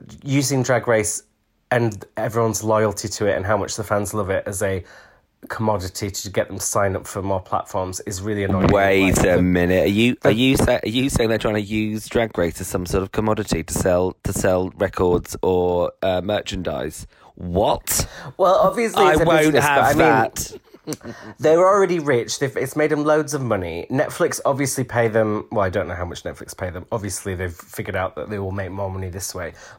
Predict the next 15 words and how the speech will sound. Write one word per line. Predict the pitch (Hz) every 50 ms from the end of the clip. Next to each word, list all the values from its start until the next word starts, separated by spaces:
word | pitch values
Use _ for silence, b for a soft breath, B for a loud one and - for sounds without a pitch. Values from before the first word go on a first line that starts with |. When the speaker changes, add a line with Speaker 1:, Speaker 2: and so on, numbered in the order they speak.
| B
Speaker 1:
But | - 180 165 151 90 - -
at | 135 139 -
the | - 147 156
expense | 135 - - - - - 151 147 135 - -
of, | 147 131 120 - B B B B B B B B B B B B B B B B B B
I | B 165
just | - - 160 143 - - - - - -
think | - - - 147 135 - -
it's | - -
a | -
bit | 127 143 - 120
annoying | 127 127 139 151 156 131 - 82 78 95 -
'cause | 120 - - 117 -
I | 123 113
think | - 135 135 - -